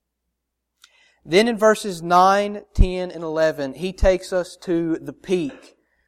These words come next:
of their wickedness. No longer do they direct their wickedness, their sin,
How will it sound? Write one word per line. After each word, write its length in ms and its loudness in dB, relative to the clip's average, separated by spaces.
of 480 2
their 140 -4
wickedness. 800 -10
No 280 4
longer 840 6
do 480 2
they 720 0
direct 760 2
their 460 -2
wickedness, 720 -10
their 280 -4
sin, 680 -10